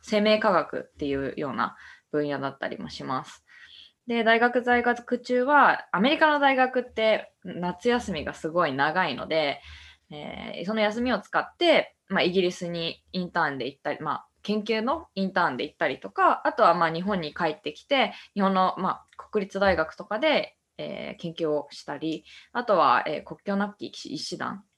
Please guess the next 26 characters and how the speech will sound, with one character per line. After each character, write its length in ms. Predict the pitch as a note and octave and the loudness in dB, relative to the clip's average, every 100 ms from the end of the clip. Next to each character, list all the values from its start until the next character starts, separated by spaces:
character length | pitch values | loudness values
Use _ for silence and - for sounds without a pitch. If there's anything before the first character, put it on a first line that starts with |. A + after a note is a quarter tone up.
| - | -4
の 260 | B3 A#3 F#3 | 2 2 0
東 180 | F3+ | -4
京 100 | E3+ | -6
の 100 | D#3+ | -6
オ 20 | E3 | -6
フ 80 | |
ィ 20 | D#3+ | -8
ス 160 | - | -6
で、 220 | D#3+ E3 - - - | -2 -2 -4 -14 -12
ま 100 | F#3 | -4
あ、 20 | |
完 180 | G3+ F#3 | 0 0
全 180 | F3+ E3+ | 0 0
な、 220 | E3 - - - | -2 -4 -10 -10
な 200 | F3 D#3 | -4 -2
イ 100 | E3 | -4
ン 80 | E3+ | -4
タ 120 | E3 | -4
ー 80 | B2 | -4
ン 40 | |
と 100 | B2+ | -8
し 140 | C3+ | -14
て、 260 | - D#3+ D#3+ - - _ | -8 -6 -6 -12 -20 _
こ 380 | - - - - | -20 -16 -14 -12
う、 20 | |
働 520 | - D3+ D3 C#3+ C#3+ | -12 -6 -4 -2 -4